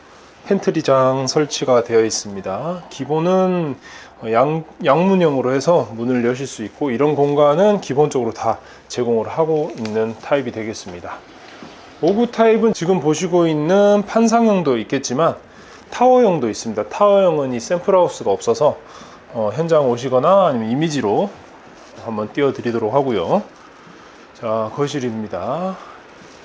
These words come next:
전체적으로 이 모델하우스 창 쪽은 다 은하삼 씨씨, 여기 골프장 필드를, 어, 전망으로 해서 다 연출을 해놨어요.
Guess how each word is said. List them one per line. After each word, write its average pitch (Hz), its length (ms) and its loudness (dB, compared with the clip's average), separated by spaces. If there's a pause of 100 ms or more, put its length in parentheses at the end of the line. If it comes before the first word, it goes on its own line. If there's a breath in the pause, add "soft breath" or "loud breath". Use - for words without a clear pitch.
(640 loud breath)
전체적으로 226 800 2
이 165 160 4
모델하우스 202 1000 2
창 254 300 2
쪽은 233 340 2
다 156 140 4
은하삼 196 800 4
씨씨, 190 500 -4
여기 120 120 -2
골프장 147 760 2 (540 loud breath)
필드를, 170 1120 4 (300 loud breath)
어, 113 140 -2
전망으로 160 600 4
해서 156 220 2
다 117 120 0
연출을 139 400 0
해놨어요. 127 560 2